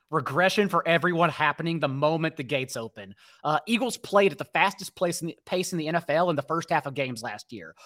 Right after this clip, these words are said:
Also averaged seventeen and a half pass attempts per game in the first half. Then the second half came around, and they trailed for a lead, the lowest rate of plays in the league, and averaged only eleven and a half pass attempts per game in the second, in the s-,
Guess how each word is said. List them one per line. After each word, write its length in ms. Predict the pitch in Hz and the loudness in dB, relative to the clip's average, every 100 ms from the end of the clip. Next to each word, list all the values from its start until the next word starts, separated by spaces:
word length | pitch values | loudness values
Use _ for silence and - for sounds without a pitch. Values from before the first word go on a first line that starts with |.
| - | 0
Also 260 | 160 196 226 | 4 6 6
averaged 360 | 170 175 180 - | 4 4 4 0
seventeen 320 | 190 185 202 | -2 0 -2
and 100 | 180 | 0
a 40 | |
half 160 | 170 170 - | 2 2 0
pass 240 | - 160 165 | 2 2 2
attempts 260 | - 147 | -6 -8
per 100 | - | -6
game 340 | 117 120 101 107 _ - | -10 -8 -12 -16 _ -2
in 100 | 160 | 0
the 100 | 156 | 0
first 300 | - 139 - | 0 -2 -2
half. 220 | 135 92 - _ _ - | -6 -8 -12 _ _ 0
Then 140 | 185 | 2
the 80 | 226 | 4
second 300 | - 240 214 | 4 4 6
half 120 | 180 | 4
came 200 | - 170 | 4 2
around, 400 | 147 139 131 143 - _ - | 4 4 2 0 -4 _ -2
and 120 | 170 | 2
they 100 | 165 | 2
trailed 460 | - - 214 196 | 0 4 6 6
for 120 | 175 151 | 4 2
a 40 | |
lead, 360 | 120 165 220 165 | 2 -2 -2 -2
the 80 | |
lowest 340 | 143 170 214 214 | 2 4 4 2
rate 140 | 214 | 0
of 80 | 190 | 0
plays 320 | - 180 175 | 2 2 2
in 80 | 190 | 0
the 40 | |
league, 380 | 185 147 127 135 _ _ - | 0 -2 -4 -10 _ _ -6
and 300 | 202 220 208 - | -2 2 2 4
averaged 360 | 180 180 160 | 2 4 4
only 160 | 185 170 | 4 4
eleven 320 | 143 175 220 | 4 6 4
and 100 | 190 | 4
a 20 | |
half 200 | 160 147 | 2 2
pass 240 | - 151 - | 2 -2 -2
attempts 240 | - 139 | -10 -10
per 100 | - | -8
game 300 | 139 139 139 - _ _ | -4 -4 -6 -14 _ _
in 120 | 196 | -2
the 80 | 190 | 0
second, 400 | 175 - 180 175 - | -2 -2 -4 -4 -8
in 120 | 185 | -6
the 80 | 165 | -4
s-, 280 | 143 - - | -4 -6 -20